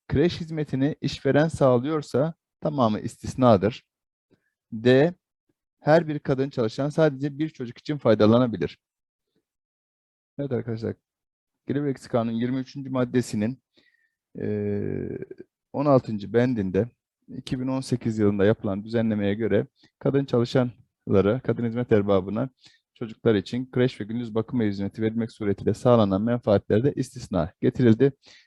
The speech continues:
Buna göre, eee, sadece kadın çalışanlar faydalanabilir. Bu doğru bir ifadedir arkadaşlar. Sadece kadın çalışanlar faydalanır. Aynı hizmetten erkek çalışan faydalanırsa hizmetin bedeli ücret sayılır. Doğrudur. Sadece kadın çalışan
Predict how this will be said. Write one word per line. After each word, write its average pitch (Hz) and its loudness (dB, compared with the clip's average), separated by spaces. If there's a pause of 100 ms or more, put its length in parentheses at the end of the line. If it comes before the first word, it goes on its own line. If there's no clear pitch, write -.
(180)
Buna 147 -4
göre, 127 2 (380)
eee, 120 2
sadece 147 -2 (140)
kadın 143 -4
çalışanlar 107 -2
faydalanabilir. 101 0 (280)
Bu 135 -10
doğru 123 -6
bir 113 -4
ifadedir 92 0
arkadaşlar. 90 -2
Sadece 110 -2
kadın 107 -8
çalışanlar 101 -6
faydalanır. 87 -2 (340)
Aynı 147 4
hizmetten 127 0
erkek 131 -4
çalışan 120 -2
faydalanırsa 120 2
hizmetin 120 -4
bedeli 113 2
ücret 107 -4
sayılır. 92 4 (520)
Doğrudur. 107 -6
Sadece 113 -2
kadın 110 -4
çalışan 98 -6